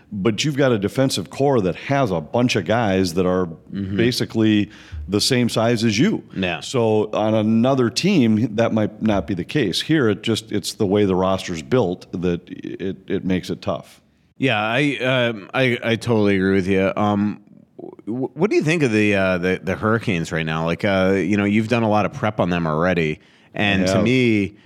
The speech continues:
Speaker 2: I mean, they, they, especially now that Freddie's back in the lineup, I mean, they look like they could be a real contender.
Speaker 1: They could be. Here's, but now let me throw this to you.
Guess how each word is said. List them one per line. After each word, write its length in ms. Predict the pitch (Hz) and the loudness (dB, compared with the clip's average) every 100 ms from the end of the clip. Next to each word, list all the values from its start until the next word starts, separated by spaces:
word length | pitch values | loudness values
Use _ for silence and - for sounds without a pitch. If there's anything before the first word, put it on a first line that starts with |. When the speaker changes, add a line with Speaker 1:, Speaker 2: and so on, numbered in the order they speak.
| _ _ | _ _
Speaker 2:
I 120 | 104 | -2
mean, 440 | 101 98 95 92 - | 0 2 0 -2 -4
they, 340 | 107 117 113 | -2 0 0
they, 240 | 87 110 117 | -2 -2 -2
especially 400 | - 135 127 117 | -2 -2 0 0
now 160 | 95 | 2
that 100 | 95 | 0
Freddie's 340 | - 104 98 104 | 0 0 0 0
back 260 | 113 101 107 | 0 -2 -2
in 40 | |
the 60 | 87 | 0
lineup, 440 | 87 101 113 110 | 0 0 0 -2
I 40 | 95 | -2
mean, 200 | 85 85 | -2 0
they 240 | 107 104 | 0 2
look 240 | 95 90 | 0 -2
like 240 | 92 85 - | -2 -2 0
they 280 | 90 87 85 | 0 0 -2
could 140 | - | -2
be 100 | 85 | -2
a 40 | 82 | 0
real 240 | 87 85 | 0 -2
contender. 480 | - 78 87 85 73 | -4 -8 -6 -6 -6
Speaker 1:
They 140 | 139 | -6
could 220 | 135 165 147 | -2 -2 0
be. 160 | 120 | 0
Here's, 380 | 104 143 160 113 | 2 2 2 -2
but 320 | - - 113 | -6 -2 -2
now 200 | 117 127 123 | 2 0 2
let 140 | 127 | 2
me 100 | 143 | 2
throw 260 | - 143 120 | 2 0 2
this 200 | 120 - | 0 0
to 120 | 107 | -4
you. 180 | 80 | -8